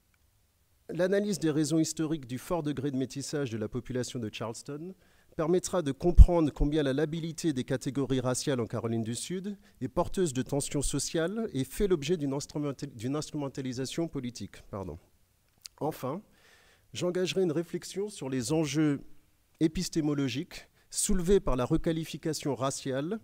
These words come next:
des libres de couleur par les chercheurs entre mille neuf cent cinquante et deux mille onze. Avant l'émancipation généralisée de l'esclavage en mille huit cent soixante-cinq,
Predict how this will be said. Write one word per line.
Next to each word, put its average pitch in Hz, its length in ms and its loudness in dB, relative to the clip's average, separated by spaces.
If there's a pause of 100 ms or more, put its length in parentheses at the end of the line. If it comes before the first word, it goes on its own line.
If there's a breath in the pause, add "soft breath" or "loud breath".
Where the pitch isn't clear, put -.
(160)
des 127 100 -2
libres 139 320 0
de 123 60 2
couleur 143 400 10
par 117 140 -4
les 110 100 -6
chercheurs 147 540 -6
entre 120 240 -8
mille 147 160 -2
neuf 147 120 -4
cent - 140 -10
cinquante 143 480 -8
et 120 60 -6
deux 117 100 -6
mille 123 180 -4
onze. 98 320 -10 (3000 soft breath)
Avant 208 320 2
l'émancipation 175 1080 0 (640)
généralisée 151 720 -2
de 127 80 -4
l'esclavage 131 540 -2
en 120 40 -4
mille 120 160 -4
huit 123 80 -8
cent 123 160 -8
soixante-cinq, 170 720 -12